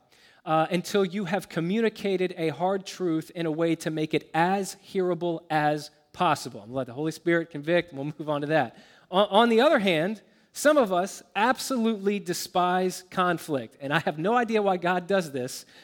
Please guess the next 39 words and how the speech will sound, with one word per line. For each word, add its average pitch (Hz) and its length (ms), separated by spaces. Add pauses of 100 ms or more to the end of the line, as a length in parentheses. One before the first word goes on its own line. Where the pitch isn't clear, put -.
(120)
but 151 120
God 196 200
always 196 240
makes 190 240
sure 190 240
that 156 160
one 175 180
of 185 140
each 180 260
get 170 240
married. 139 440 (100)
I 165 160
don't 196 400
know 196 140
why 175 320
that 175 180
is. 214 380 (300)
You 170 180
know 262 300
I'm 240 120
telling 240 280
the - 60
truth, 226 360
all 156 60
right? 196 200 (380)
So 208 100
if 190 80
you're 214 120
on 214 100
the 196 100
other 240 240
<laughs> - 20
end 240 140
of 190 60
that 170 180
spectrum, 160 640 (300)
you 220 180
despise 254 600
conflict, 147 760